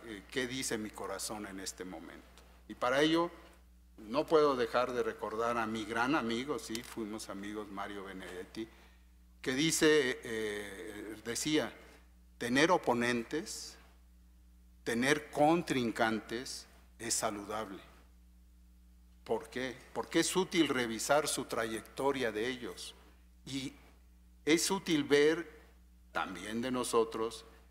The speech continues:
si hay un poquito o en un mucho que tengan razón para su diatriba.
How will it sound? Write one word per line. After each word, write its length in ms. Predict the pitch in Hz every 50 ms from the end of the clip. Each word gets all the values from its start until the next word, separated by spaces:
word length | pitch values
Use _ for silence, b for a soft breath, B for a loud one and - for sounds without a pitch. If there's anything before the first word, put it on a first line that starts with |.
| - - - - - - - - -
si 440 | - - - 131 127 117 117 127 - - -
hay 240 | 120 131 143 143 151
un 160 | 156 160 156
poquito 680 | - 135 117 110 - - 151 156 - - 143 139 - - - - -
o 280 | - 113 113 113 113 117
en 180 | 117 117 117
un 260 | 123 131 139 156 151 - -
mucho 600 | 135 127 139 147 170 165 - - 160 165 165 160 - - - - - - - - - -
que 140 | - 113 107
tengan 420 | - - 123 123 127 127 127 123
razón 600 | 120 120 110 107 - - 113 113 120 120 120 135 - -
para 260 | - 98 107 95 92
su 200 | - - 110 101
diatriba. 600 | 87 101 95 92 - - - 113 113 113 104